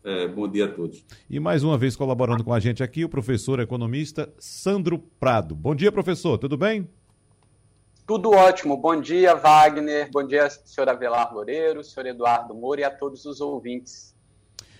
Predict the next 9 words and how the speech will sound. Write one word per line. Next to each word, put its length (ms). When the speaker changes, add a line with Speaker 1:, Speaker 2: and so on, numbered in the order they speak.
Speaker 2:
Bom, 400
começando 460
logo 200
com 120
o 60
senhor, 260
professor 600
Sandro 260
Prado, 460